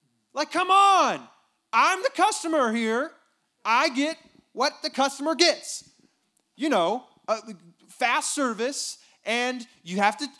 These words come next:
do a jig on the table be-, for my entertainment, right? We expect them to go, you know, a mile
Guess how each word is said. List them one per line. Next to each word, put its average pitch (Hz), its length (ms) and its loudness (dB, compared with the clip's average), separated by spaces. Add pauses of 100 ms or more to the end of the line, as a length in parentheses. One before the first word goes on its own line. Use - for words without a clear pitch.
(380)
do 208 200 -2
a 285 40 0
jig 214 240 -4
on 247 120 -2
the 277 60 -6
table 285 360 2
be-, 202 180 -4
for 254 160 -4
my 233 160 0
entertainment, 302 540 0
right? 214 260 4
We 262 160 -2
expect 294 460 -2
them 254 140 0
to 254 80 0
go, 240 380 0 (440)
you 220 100 -8
know, 214 200 4
a 220 40 2
mile 220 640 2